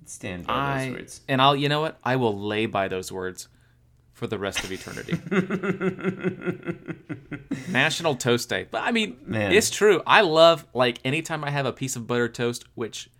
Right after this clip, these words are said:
Speaker 2: to be honest, is almost every day.
Speaker 1: Yeah, yeah.
Speaker 2: It's the best part of my day.
Speaker 1: It's
Speaker 2: And
Speaker 1: seriously
Speaker 2: it's
Speaker 1: great.
Speaker 2: It is. So I have celebrated already National Toast Day. And
Speaker 1: Yeah.
Speaker 2: before I go to bed tonight,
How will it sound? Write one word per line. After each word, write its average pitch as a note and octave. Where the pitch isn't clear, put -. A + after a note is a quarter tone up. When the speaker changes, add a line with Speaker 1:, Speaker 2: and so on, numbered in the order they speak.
Speaker 2:
to G#2+
be G#2
honest, A2+
is A2
almost G2+
every G2
day. F#2+
Speaker 1:
Yeah, G2+
yeah. F2
Speaker 2:
It's C3+
the D#3
best A#2+
part A2+
of -
my G2+
day. -
Speaker 1:
It's A2
Speaker 2:
And A#2+
Speaker 1:
seriously A#2+
Speaker 2:
it's F#2
Speaker 1:
great. G2+
Speaker 2:
It B2
is. A#2+
So -
I B2+
have A#2
celebrated A#2
already G2+
National G2+
Toast -
Day. F#2
And A#2
Speaker 1:
Yeah. G#2
Speaker 2:
before C#3
I D3
go D3
to C#3
bed C3+
tonight, F#2+